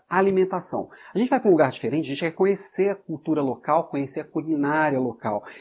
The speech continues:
E é legal e é muito gostoso. Só que às vezes a gente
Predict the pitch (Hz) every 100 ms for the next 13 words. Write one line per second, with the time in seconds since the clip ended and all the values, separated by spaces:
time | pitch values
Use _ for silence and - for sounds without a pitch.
0 | - 254 277 180 226 220 185 208 202 214
1 | 214 151 123 104 _ _ - - 147 151
2 | 151 123 180 190 143 139 165